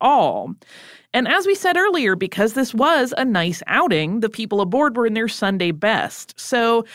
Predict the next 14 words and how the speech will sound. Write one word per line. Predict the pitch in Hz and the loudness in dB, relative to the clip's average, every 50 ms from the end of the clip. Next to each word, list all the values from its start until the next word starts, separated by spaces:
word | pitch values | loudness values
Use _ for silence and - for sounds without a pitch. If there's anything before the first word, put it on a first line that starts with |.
| - - - _ | -20 -20 -16 _
as | 190 220 294 359 - | -2 0 0 0 0
the | 381 349 | -2 -2
fire | - 285 262 233 208 202 | -2 0 0 2 0 0
spread, | 196 - - 160 160 160 156 160 165 | -2 -4 -4 -2 0 0 0 0 -2
people | - 180 190 202 202 | -6 -6 -4 -2 -2
had | 185 190 180 | 0 0 -2
a | - 175 | -2 -4
choice. | - - - 233 190 123 76 80 - - - - - - - - | -6 -4 0 0 0 0 -2 -6 -10 -14 -16 -18 -18 -20 -20 -12
They | 170 - 175 180 185 | -8 -4 -2 -2 -2
could | 180 - 196 175 160 | 0 0 0 0 0
jump | - 214 240 240 233 | 0 0 0 2 0
into | 233 226 214 247 196 | 0 0 0 -2 -2
deep | 160 180 220 262 - 247 | -2 -2 -2 -2 -2 2
water, | 233 196 165 165 151 143 165 196 220 | 2 2 4 4 2 0 0 -2 -2